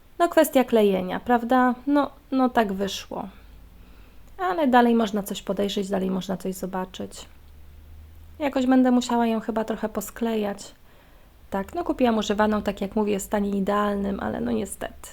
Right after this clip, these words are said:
rozsypała się. Ściegi szydełkowe. A pod spodem oczka zwykłe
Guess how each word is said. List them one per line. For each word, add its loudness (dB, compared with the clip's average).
rozsypała -6
się. -14
Ściegi 0
szydełkowe. -2
A -10
pod -20
spodem -14
oczka -18
zwykłe -12